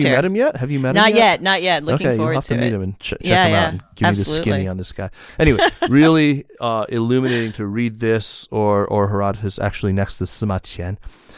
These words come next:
Speaker 1: Uh, Sima Qian is, of course, you know, the grand historian of China, and, um, I have those, those old, I mean, they're all falling apart. I've just ordered new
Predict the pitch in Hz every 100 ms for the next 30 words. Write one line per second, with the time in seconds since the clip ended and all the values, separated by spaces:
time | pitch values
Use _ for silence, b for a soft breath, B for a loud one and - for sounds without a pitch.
0 | B B B 98 - 131 113 - 117 110
1 | 104 104 98 104 - 98 95 104 101 95
2 | - 98 95 95 - 95 95 92 90 -
3 | 95 92 90 92 90 92 - - 98 104
4 | 101 98 - - 95 92 104 - - 98
5 | 120 113 - 110 104 107 - 107 95 92
6 | 101 95 107 - 107 104 98 90 101 101
7 | 98